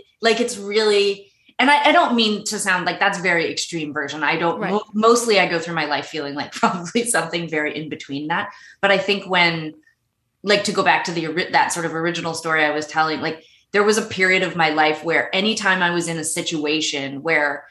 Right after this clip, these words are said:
Speaker 1: it, maybe it wasn't clear what I do for a living or what I,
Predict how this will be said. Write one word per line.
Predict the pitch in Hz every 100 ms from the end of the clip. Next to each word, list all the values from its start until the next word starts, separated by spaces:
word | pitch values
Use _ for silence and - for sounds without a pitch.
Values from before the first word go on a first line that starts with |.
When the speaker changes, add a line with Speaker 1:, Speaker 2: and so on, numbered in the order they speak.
| _ _ _ _ _ _ _ 180
Speaker 1:
it, | 190
maybe | 190 202
it | -
wasn't | 180 175 156 -
clear | - 175 170 165
what | 170 156
I | 160 156
do | 147 151 151
for | 170 190
a | 202
living | 220 226 262 233
or | 175 160
what | 165 175 -
I, | 156 147 143 147